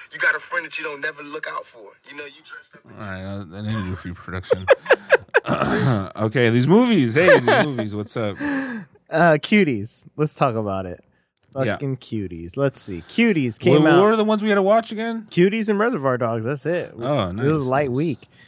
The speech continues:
Speaker 3: Um,
Speaker 2: Nice.
Speaker 3: Cuties came out twenty twenty. It's a French film. Um,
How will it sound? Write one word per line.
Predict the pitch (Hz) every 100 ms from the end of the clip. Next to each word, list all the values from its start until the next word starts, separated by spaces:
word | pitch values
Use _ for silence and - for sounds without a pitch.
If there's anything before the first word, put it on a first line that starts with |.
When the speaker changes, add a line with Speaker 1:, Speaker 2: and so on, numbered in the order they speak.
| _ _ _ -
Speaker 3:
Um, | 131 127 120 117 113
Speaker 2:
Nice. | 117 - - - _ _ _ _
Speaker 3:
Cuties | - 233 202 131 107
came | - 170
out | 165 143
twenty | - 180 202
twenty. | 202 190 180 147 120 127 156
It's | -
a |
French | 123 - 156 -
film. | - 147 127 139 143 _ - - - _ - -
Um, | 139 131 127 127 127